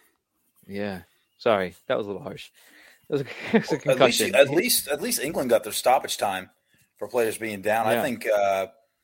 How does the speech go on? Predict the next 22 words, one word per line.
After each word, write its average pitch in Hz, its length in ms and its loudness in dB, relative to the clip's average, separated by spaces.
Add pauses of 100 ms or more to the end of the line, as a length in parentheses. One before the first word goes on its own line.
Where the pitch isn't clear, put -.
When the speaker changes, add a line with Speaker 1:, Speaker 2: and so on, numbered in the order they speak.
(360)
Speaker 2:
I 120 120 -6
think 143 160 -6
the 113 80 0
Welsh 104 320 4
players 92 300 -8
were 95 60 -10
down 95 280 -4
for 95 140 -4
a 90 40 -6
total 95 340 -6
of, 87 80 -18
like, 92 240 -4
eight 104 180 -12
minutes 104 400 -10
of 98 120 -14
that 101 140 -4
last 101 340 -2
nine 104 200 -4
minutes, 110 320 -8
and 101 140 -12
we 98 80 -12
got 98 300 0